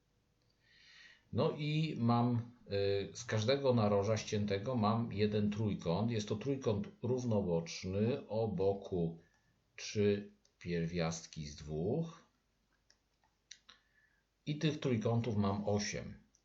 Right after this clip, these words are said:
Czyli pole drugie to jest osiem trójkątów równobocznych, czyli a kwadrat pierwiastków z trzech przez cztery, czyli jest osiem razy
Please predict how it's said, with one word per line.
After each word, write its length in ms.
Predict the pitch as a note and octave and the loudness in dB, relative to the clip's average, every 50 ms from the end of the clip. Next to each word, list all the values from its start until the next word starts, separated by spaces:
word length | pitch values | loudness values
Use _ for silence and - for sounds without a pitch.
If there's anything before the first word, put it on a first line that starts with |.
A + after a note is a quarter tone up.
| _ _ _ _ _ _ _ | _ _ _ _ _ _ _
Czyli 320 | - - A#2 G#2+ G#2 G#2 | -12 -6 -2 0 0 0
pole 640 | G2+ - - A#2+ B2 B2 A#2 A2 G2+ F#2+ F2+ F2 E2+ - - _ _ _ _ _ _ _ _ _ | 0 0 0 2 4 4 4 4 2 0 0 -4 -6 -12 -18 _ _ _ _ _ _ _ _ _
drugie 540 | - A2+ A#2 B2+ C#3 C#3+ C#3+ C#3 C#3+ C#3+ C3+ | -8 -6 -2 -2 -2 -2 -2 -2 -2 -2 -2
to 160 | A2 - G#2 | -2 -2 -2
jest 320 | F#2+ F#2 F2+ E2+ - - - | -2 -2 -2 -4 -8 -10 -4
osiem 840 | - B2 B2 B2+ A#2+ - - - G2 G2+ G#2+ A2+ B2 D3 E3 D#3+ - - - _ _ _ _ - | 2 4 4 4 4 2 -2 -2 -2 -2 -2 0 0 0 -2 -2 -4 -8 -14 _ _ _ _ -8
trójkątów 1080 | - A#2+ A#2+ A2+ G#2 G#2 G#2 F#2 F2 E2+ E2 - G2+ G#2+ A#2+ D3+ E3+ F3 E3 - - - - - _ _ _ _ _ _ _ _ - | -4 -2 -2 -2 -2 -2 -2 -2 -2 -2 -2 -2 -2 0 0 0 0 -2 -4 -8 -14 -20 -20 -20 _ _ _ _ _ _ _ _ -2
równobocznych, 1080 | A2 A#2+ A#2 A#2 G#2 F#2 E2 D#2 D2+ D2 - - - G2 G#2 A#2 C3+ D#3+ D3+ - - - | -2 0 2 2 2 2 0 -2 -4 -6 -6 -8 -6 -2 0 0 0 0 -2 -6 -10 -14
czyli 400 | - - G2+ F2+ F#2+ F2+ - - - - | -10 -8 -6 -6 -6 -6 -8 -8 -10 -8
a 160 | G2 G2+ G2+ | -6 -6 -6
kwadrat 800 | - - - - F#2 F#2 F#2 E2+ - E2 D#2 D2 - - - - - - - - - - - - - | -8 -8 -6 -4 -2 -2 -2 -2 -2 -2 -2 -4 -4 -6 -10 -18 -20 -20 -20 -20 -20 -20 -20 -20 -10
pierwiastków 800 | - G2+ F#2 E2+ E2+ E2 F2 F2 F2+ F2 - - - D#2+ D2+ - - | -6 -4 -2 -2 0 0 0 0 0 -2 -4 -8 -12 -14 -14 -14 -14
z 40 | - | -12
trzech 320 | - - - E2 D2+ D#2 | -10 -6 -6 -6 -6 -8
przez 400 | - - - - A#1 - - - | -10 -12 -12 -10 -10 -12 -12 -12
cztery, 800 | - - - - - C#2+ C2+ C2 C2 D2 D#2 F2+ A2+ C3+ D3 - | -12 -12 -10 -6 -6 -4 -4 -4 -4 -4 -2 -2 -2 -2 -4 -6
czyli 300 | - - - E2+ D#2+ D#2 | -8 -8 -6 -4 -4 -4
jest 340 | D#2 D2 - - - - - | -6 -6 -8 -10 -8 -4 -2
osiem 440 | G#2 G#2+ G#2 - - F2 D#2+ D2+ D2 | 0 0 0 -2 -2 -2 -4 -2 -2
razy 500 | D#2 E2+ F2 F2+ E2+ E2+ D#2+ D2 C2+ | -2 0 0 0 -2 -4 -4 -4 -6